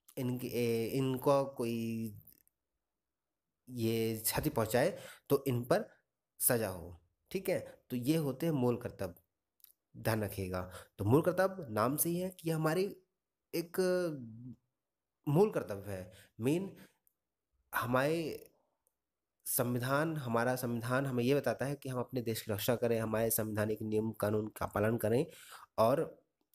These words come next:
अपने देश के जो भी राष्ट्रीय स्मारक हैं, जो भी हर वो चीज़ जो हमारे देश के सिंबल के रूप में कार्य करती है, उनका हम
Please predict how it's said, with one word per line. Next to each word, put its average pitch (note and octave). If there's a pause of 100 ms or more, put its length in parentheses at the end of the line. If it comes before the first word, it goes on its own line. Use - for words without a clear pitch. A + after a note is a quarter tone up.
(120)
अपने C3
देश C3+
के C3
जो B2+
भी C3+
राष्ट्रीय B2
स्मारक A2
हैं, G#2 (840)
जो A#2+
भी C3+ (220)
हर A2+
वो A2+
चीज़ A#2
जो A2+
हमारे G#2+
देश A2+ (120)
के A2+ (380)
सिंबल B2+
के B2+
रूप A#2+
में G#2+
कार्य G2+
करती G2+
है, G3
उनका A2 (100)
हम G#2+